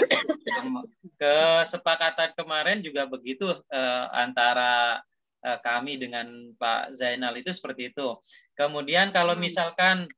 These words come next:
Speaker 1: sumber belajarnya diambil dari YouTube, di sini disertakan juga link YouTube-nya.
Speaker 2: Hmm.
Speaker 1: Nah,
Speaker 2: Ya, betul.
Speaker 1: link YouTube-nya. Atau diambil dari web. Ya, web itu disertakan juga link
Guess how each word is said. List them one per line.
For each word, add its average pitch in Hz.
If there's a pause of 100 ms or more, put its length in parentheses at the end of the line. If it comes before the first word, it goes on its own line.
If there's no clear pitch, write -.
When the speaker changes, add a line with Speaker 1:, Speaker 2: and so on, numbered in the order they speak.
(200)
Speaker 1:
sumber 170
belajarnya 165
diambil 165
dari 151
YouTube, 180 (320)
di 151
sini 175
disertakan 151
juga 190
link 190
YouTube-nya. 180
Speaker 2:
Hmm. - (480)
Speaker 1:
Nah, 131
Speaker 2:
Ya, 143
betul. 131
Speaker 1:
link 185
YouTube-nya. 143 (480)
Atau 180 (600)
diambil 175
dari 196
web. 190 (480)
Ya, 151
web 175
itu 214
disertakan 185
juga 160
link 185